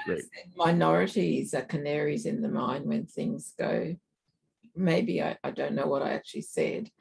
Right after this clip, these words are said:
Speaker 1: I would, I would say minorities are canaries in the mine for when things go wrong, when there's too much scarcity. Um, we tend to be scapegoated more, excluded more.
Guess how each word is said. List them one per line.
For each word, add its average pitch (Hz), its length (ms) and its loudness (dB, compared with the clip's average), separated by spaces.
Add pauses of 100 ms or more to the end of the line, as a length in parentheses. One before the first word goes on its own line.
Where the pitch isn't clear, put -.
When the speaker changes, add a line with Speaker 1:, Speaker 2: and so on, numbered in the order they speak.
(320)
Speaker 1:
I 170 120 6
would, 165 180 2 (180)
I 160 40 2
would 160 200 -4
say 139 220 0
minorities 143 760 -2
are - 80 -4
canaries - 560 -2
in 143 140 -2
the 127 60 -4
mine 139 400 0
for 143 120 -8
when 139 200 -2
things 151 320 -6
go 143 120 2
wrong, 131 420 2
when - 140 -2
there's - 220 -2
too 143 200 -4
much 131 260 -6
scarcity. - 920 -6 (420)
Um, 131 280 -2
we 135 320 0 (320)
tend - 460 -4
to 139 520 0 (480)
be 147 220 0
scapegoated - 1080 0
more, 151 560 2 (640)
excluded 156 680 -2
more. 143 560 -2